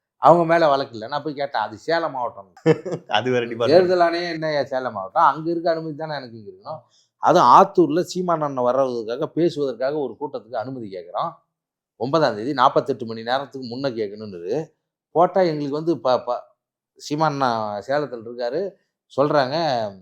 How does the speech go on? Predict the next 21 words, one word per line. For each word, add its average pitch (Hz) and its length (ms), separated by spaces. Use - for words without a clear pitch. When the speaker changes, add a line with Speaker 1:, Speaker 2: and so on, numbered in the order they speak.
Speaker 1:
வந்துட்டாரு. 135 680
மறுநாள் 127 760
Speaker 2:
அதுக்கு 120 220
அடுத்த 117 180
நாள். 113 180
Speaker 1:
கூ-, 120 240
கூட்டம், 151 580
பரப்புரை 143 340
வாங்கணும். 101 400
உங்களுக்கு 160 320
அந்த 156 120
இடத்துல 170 160
அனுமதி 151 360
இல்லைன்றாங்க. 95 460
ஏன்டான்னு 156 380
கேட்டா 143 200
கம்யூனிஸ்ட் 165 500
கொடுத்துட்டேன்றாங்க. 92 640
எதுக்கு 151 400
கொடுத்தாங்க 131 200
தெரியுங்களா? 139 400